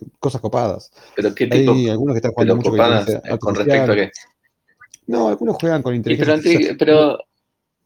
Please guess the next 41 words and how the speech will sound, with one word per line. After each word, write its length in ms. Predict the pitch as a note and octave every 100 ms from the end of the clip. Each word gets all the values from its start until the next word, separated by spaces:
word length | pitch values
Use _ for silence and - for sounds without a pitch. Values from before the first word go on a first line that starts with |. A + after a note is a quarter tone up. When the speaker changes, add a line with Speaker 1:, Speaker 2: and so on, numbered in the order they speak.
| _
Speaker 2:
pero, 320 | - C#3 C3 -
eh, 140 | - -
jugar 320 | - D3 G3+
con 100 | F#3
la 40 | D#3
inteligen-, 320 | C#3 B2+ -
eh, 360 | - - - -
pará, 320 | C3 G#2 A2+ _ -
jugar 240 | C3 F3
con 120 | F3 D3
inteligencia 640 | A#2+ A#2+ A2 C3 C3 C3+
artificial 600 | - A2 A2 - G#2+ G#2
y 60 | G#2
no 140 | B2+
solucionar 840 | - A2+ A2+ A2+ - A2 G#2+ G2+ A#2 _ _ _ _ _ _ _ _ _ _ _ _ _ _ _ -
a 100 | G#2+
la 140 | G2+
gente 320 | - G#2+ G2
o 120 | G2 G2
a 20 |
las 200 | G2 -
empresas 400 | G2+ F#2+ A#2 A2+
que 80 | G2+
son 180 | G#2 G#2+
las 60 |
que 60 | G2+
tienen 200 | G#2 G2+
que, 300 | G2+ - _ _ _
los 180 | - G2+
problemas 560 | - G2+ G#2 G#2 F#2+ F#2
rápidamente, 960 | G#2 G#2 G2 G2 G#2+ B2+ A#2 A#2 G#2
son 200 | - -
dos 140 | A2+ A2+
cosas 220 | G#2+ G#2+
diferentes, 480 | G2+ F#2+ B2 A#2 G2
porque 180 | G2+ G#2
vos 220 | C3 C#3
podés 180 | B2 A#2
hacerte 480 | A2 C3+ B2 A2+ E3
Speaker 1:
No, 180 | A#3+ G3
seguro. 640 | - A#2+ G#3 F#3 G2 F2+